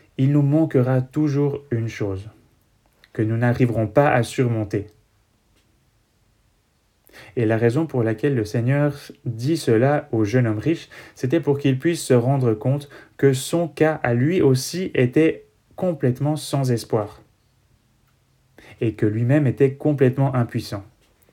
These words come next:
Le jeune homme riche est parti, il a quitté le Seigneur. Il aurait dû rester avec lui, mais il n'est pas resté avec lui, il est parti. Ensuite,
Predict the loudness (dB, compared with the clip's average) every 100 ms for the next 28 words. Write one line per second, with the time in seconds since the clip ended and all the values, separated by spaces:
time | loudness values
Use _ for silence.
0 | _ _ _ -20 -18 0 4 4 4 4
1 | 2 0 -6 -18 _ _ 0 4 4 2
2 | -4 -12 -12 -2 2 2 2 2 4 6
3 | 4 2 0 -4 -8 -18 -18 0 6 8
4 | 8 6 6 4 4 6 6 6 0 -2
5 | -2 -4 -20 -14 -2 0 0 -4 _ -6
6 | -2 0 0 0 0 -2 -2 0 0 -4
7 | -2 0 2 0 0 -2 -6 -6 -10 _
8 | _ _ _ _ _ _ _ _ _ _
9 | _ _ _ _ _ _ _ _ _ _
10 | _ _ _ _ _ _ _ _ _ -20
11 | -20 -6 -2 -2 -2 -6 -10